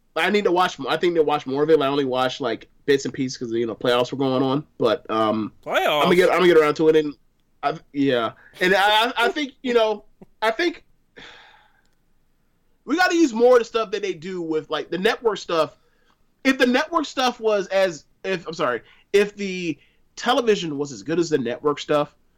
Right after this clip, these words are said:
Speaker 1: no one would, I mean, there will be complaints, but, like, no one would be talking about how, like, the show is fundamentally flawed, 'cause, like, all the stuff they do on the network is excellent. Like, the documentaries, Chronicle, um,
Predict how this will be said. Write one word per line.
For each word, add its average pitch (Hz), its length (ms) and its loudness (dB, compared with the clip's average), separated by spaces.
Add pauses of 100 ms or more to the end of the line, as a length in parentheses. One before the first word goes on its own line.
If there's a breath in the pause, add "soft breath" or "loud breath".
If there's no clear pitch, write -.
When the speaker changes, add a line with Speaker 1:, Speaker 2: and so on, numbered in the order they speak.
(220)
Speaker 1:
no 147 140 -2
one 302 240 4
would, 175 120 -6 (180)
I 156 60 -2
mean, 165 280 4
there 160 120 6
will 151 100 6
be 147 100 0
complaints, 135 520 -6
but, 151 140 -2
like, 139 140 0
no 135 180 2
one 220 120 6
would 233 80 -4
be 170 100 -6
talking 160 240 0
about 135 160 -2
how, 123 120 0
like, 117 180 -4
the 95 60 -14
show 131 240 -6
is 120 60 -12
fundamentally 117 380 -8
flawed, 131 280 -4
'cause, 135 160 -6
like, 135 220 0
all 190 180 0
the 285 80 -6
stuff 240 200 -2
they 151 80 2
do 165 220 2
on 131 80 2
the 123 60 0
network 120 360 -6
is - 140 -20 (100)
excellent. - 520 -4 (420)
Like, 123 240 -2 (240 loud breath)
the - 60 -20
documentaries, 151 800 -2 (500 soft breath)
Chronicle, 143 800 -2 (460 soft breath)
um, 98 840 -4